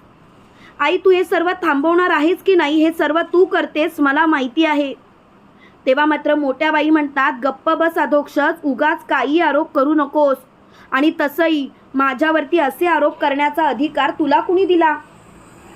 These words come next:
तेव्हा लगेच व्यंकू महाराज बोलतात, "मोठ्या बाई, तुम्ही जर का हे असं वागत असाल तर तुम्ही खूपच चुकीचं वागताय.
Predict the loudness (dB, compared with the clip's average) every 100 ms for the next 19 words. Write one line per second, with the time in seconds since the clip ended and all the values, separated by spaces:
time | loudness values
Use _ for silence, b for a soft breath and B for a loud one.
0 | -20 -20 B B -2 0 0 -2 -4 -2
1 | -2 0 0 2 0 0 -2 -2 0 -2
2 | 0 -2 -2 -2 0 0 2 2 2 2
3 | 0 0 0 0 0 0 0 0 -2 -2
4 | -4 -2 -2 -4 -10 B B -2 -2 0
5 | 2 2 2 0 0 -2 -2 -2 0 0
6 | 0 0 -4 -4 -4